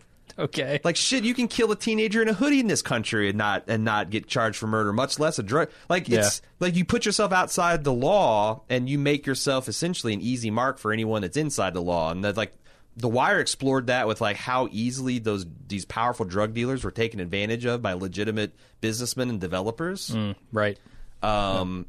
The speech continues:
Speaker 1: Yeah.
Speaker 2: and, like, I think this is,
Speaker 1: Just have
Speaker 2: like,
Speaker 1: no
Speaker 2: where
Speaker 1: recourse.
Speaker 2: these, these pimps think themselves as, like, the apex predators out there, but the civilian guy just gets tired of your shit and shoots you.
Speaker 1: Yeah.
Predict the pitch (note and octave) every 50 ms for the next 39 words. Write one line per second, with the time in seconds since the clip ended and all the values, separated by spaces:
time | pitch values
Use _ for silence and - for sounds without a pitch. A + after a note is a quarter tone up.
0 | - - A#2 A#2 A#2+ A#2 A2+ A2 - - A2+ G#2+ - C#3 B2+ A2 G#2+ C#3 D3+ -
1 | C#3+ B2 G#2 G#2+ G#2+ G2+ G2+ G2 G2+ G2+ G#2+ G#2 G#2 G#2 G#2 G#2 G#2 G2+ G#2 G#2
2 | G2 - - - A2 A2+ G#2 - - - D#3 E3 E3+ - - - A#2 G#2+ - -
3 | G#2+ G2+ G2+ - - A2 G#2 G#2 G2 G2+ F#2+ F#2+ G2 F2+ - - - G2+ G#2+ G#2+
4 | - - G#2 G2 - - - C#3+ E3 F#3 E3+ - - F2+ E2 F#2 F2 E2+ E2 -
5 | F2+ E2+ E2+ F2+ F#2 F2+ - G2 F#2 F2+ F2 F2 - - _ _ _ - _ _
6 | _ - - G#2 G2+ - - A#2+ F#2+ G2 A2+ D3 F#3 F3+ A#2 F#2 F#2+ F2+ F2+ G2
7 | G2 F#2 F#2+ - - - - - - - - - G#2 G2+ - - A#2 A2+ A#2 A#2
8 | A#2 A#2+ A#2 - - - C#3 D3 - G2 F#2+ - - C#3+ F3+ - - D#2+ D#2+ D2+
9 | D2+ D2 - - - B2+ B2+ B2+ A#2